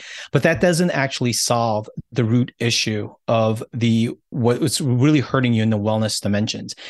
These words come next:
And so I do see a lot of this. "Oh, take a, you know, take care of yourself. Self-care is so important. Go on a spa, go on a short vacation,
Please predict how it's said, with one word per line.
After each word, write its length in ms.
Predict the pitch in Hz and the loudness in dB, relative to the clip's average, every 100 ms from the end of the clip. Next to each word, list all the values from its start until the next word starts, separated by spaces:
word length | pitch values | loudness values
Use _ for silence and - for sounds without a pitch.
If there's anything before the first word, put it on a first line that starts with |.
| - - - | -14 -14 0
And 160 | 139 | 0
so 160 | 135 147 | 4 4
I 120 | 143 | 4
do 240 | 131 156 170 | 2 4 2
see 220 | - 156 | 4 2
a 60 | |
lot 300 | 120 113 113 | 4 2 2
of 100 | 113 | 0
this. 300 | - - - - - - | -4 -8 -10 -10 -18 0
"Oh, 340 | 165 175 117 - - - _ _ _ _ _ | 4 4 2 -2 -16 -20 _ _ _ _ _
take 320 | - 156 160 160 | 0 2 2 2
a, 380 | 143 131 123 131 | 2 2 0 -4
you 80 | - _ _ _ _ | -10 _ _ _ _
know, 100 | 120 | 0
take 240 | 117 170 156 | 2 2 2
care 240 | - 160 | 2 2
of 80 | 151 | 2
yourself. 560 | 123 110 - 123 - - | 0 0 -2 -6 -8 -8
Self-care 640 | - - 160 - 165 170 135 | 0 2 0 0 2 2 2
is 100 | - | 2
so 200 | 151 135 | 2 2
important. 640 | 117 - 160 135 113 110 - - - - | 0 2 2 2 0 -2 -8 -20 -18 0
Go 140 | 131 | 2
on 120 | 175 170 | 4 2
a 60 | |
spa, 440 | - - 123 110 131 | 0 0 0 0 0
go 220 | 120 147 | 2 2
on 100 | 185 | 2
a 60 | |
short 300 | 156 - 139 | 0 0 -2
vacation, 680 | 123 117 - 220 196 147 135 | -2 -6 0 0 0 -2 -4